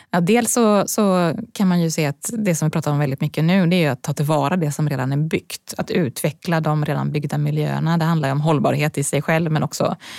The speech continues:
många, eh, sociala aspekter i det. Ehm, så det är ju en grundbult i det. Men sen handlar det också om att, att verkligen, ja, men följa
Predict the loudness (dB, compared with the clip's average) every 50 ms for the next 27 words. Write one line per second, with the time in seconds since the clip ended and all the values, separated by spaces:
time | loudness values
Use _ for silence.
0 | -16 -16 -18 -18 -20 -20 -16 _ -2 0 2 2 2 0 -2 -4 -6 -6 _ -2
1 | 0 0 0 0 0 0 -2 -2 -2 -2 -4 -4 -4 -4 -4 -2 -2 0 0 0
2 | 0 0 -2 -2 -2 -4 -6 -4 -4 -4 -2 0 0 0 0 -2 -4 -8 -10 -4
3 | -2 0 0 2 2 0 0 -2 -4 -6 _ _ -18 -18 -18 -18 -20 -20 _ -8
4 | -6 -4 -2 2 2 4 4 4 4 4 2 2 2 2 2 4 4 4 4 4
5 | 4 2 2 0 0 2 2 2 2 0 -2 -2 -2 -2 -4 -6 -6 -10 -8 _
6 | 0 0 2 4 4 4 6 6 4 4 4 4 4 2 2 0 -2 -2 0 0
7 | 2 2 0 0 -2 -6 -8 -8 -6 -2 0 0 0 0 -2 -2 -2 0 2 2
8 | 2 0 -2 _ -20 -20 _ _ _ _ _ _ _ _ _ _ _ -4 0 2
9 | 2 2 2 2 0 0 2 2